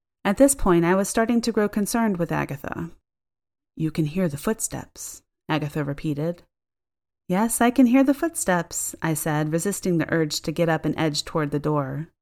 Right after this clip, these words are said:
"I really need to share this with someone who is not a medical professional, and you can hear the footsteps," Agatha said again.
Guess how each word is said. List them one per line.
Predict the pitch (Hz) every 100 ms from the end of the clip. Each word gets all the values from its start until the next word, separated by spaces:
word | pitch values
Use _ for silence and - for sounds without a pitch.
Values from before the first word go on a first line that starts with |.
| _ _ _ _ _ _ _ _ _ _ _ _
"I | - 170
really | 185 170 202 190
need | 185
to | 160
share | - 196 190
this | 147 -
with | 143
someone | 156 147
who | 143 151
is | 143
not | 151 165 160
a |
medical | 143 139 139 151
professional, | 143 143 190 190 147 127 50 170 _ _ _ _
and | 135 135 131 131 -
you | 139 151
can | - 139
hear | 151
the | 147
footsteps," | - 285 - - - - - - _ _ _ _ _ _
Agatha | 151 147 143 143
said | - 139
again. | 135 135 139 175